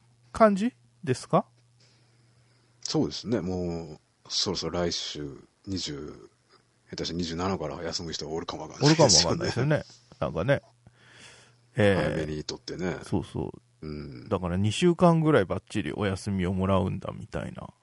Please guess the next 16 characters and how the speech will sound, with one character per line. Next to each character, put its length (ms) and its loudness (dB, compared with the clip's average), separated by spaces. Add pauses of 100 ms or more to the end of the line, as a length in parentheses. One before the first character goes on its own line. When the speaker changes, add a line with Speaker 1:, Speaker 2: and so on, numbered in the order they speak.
(140)
Speaker 2:
う 40 -8
ん。 300 -8
Speaker 1:
あ 160 -8
の、 400 -10
成 260 4
田 120 6
空 240 2
港 440 0
で 200 -2
取 200 0
材 340 4
み 120 -10
た 140 -8
い 100 -10
な、 160 -16
今 100 -10